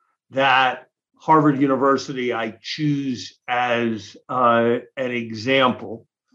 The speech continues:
now has as its most common grade straight A. That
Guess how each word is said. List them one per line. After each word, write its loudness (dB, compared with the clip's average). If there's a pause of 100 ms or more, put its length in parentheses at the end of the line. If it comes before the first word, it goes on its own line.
(400)
now 4
has 2
as 2
its -4
most 0
common -2
grade -4 (600)
straight -4
A. -6 (1300)
That 0